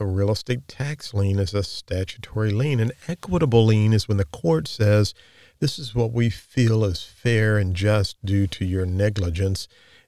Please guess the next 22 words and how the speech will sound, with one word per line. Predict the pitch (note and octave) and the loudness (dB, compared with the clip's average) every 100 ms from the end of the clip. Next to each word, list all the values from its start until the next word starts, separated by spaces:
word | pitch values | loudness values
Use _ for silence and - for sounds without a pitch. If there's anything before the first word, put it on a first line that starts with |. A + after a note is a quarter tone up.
| - | -2
And | A2 | 0
that | G#2 G#2 F3+ | 2 0 -2
could | - C#3+ | -2 0
result | A#2 G2 G2+ G2 G2 | 2 2 2 2 2
into | G2 F2 F2+ | -2 -4 -4
a | E2+ | -4
judgment. | E2+ G2+ G#2+ A#2+ B2+ D#3+ - - - _ _ _ | -4 -2 0 0 0 -2 -4 -14 -20 _ _ _
And, | G#2 G#2+ G#2+ | -10 -2 0
uh, | G2+ G2 - | 2 0 0
and | G#2+ F#2+ | 0 0
judgments, | G2+ G2+ B2+ C#3 D3 - - - | 2 0 0 -2 -2 -8 -12 0
remember, | A2+ A2+ B2+ D3+ F#3+ - _ | 2 4 2 -2 -4 -10 _
cover | - G#2 G2+ G#2 G2 - _ _ _ _ | -4 -2 0 0 -2 -8 _ _ _ _
personal | - B2+ - C#3 C3+ | -4 -4 -4 -2 0
and | B2 | 0
real | G#2+ A#2+ | 2 0
property, | C3 A#2+ A#2 C#3+ D3+ - | 0 -2 0 0 -2 -4
all | - G2 A2 C3+ | -2 0 2 2
of | D3+ C3+ | 2 0
the | |
debtor's | C3+ C3+ C3+ C3+ | 0 0 0 -4
property. | - C3 D3 C#3 D3+ | -4 -4 -2 -2 -2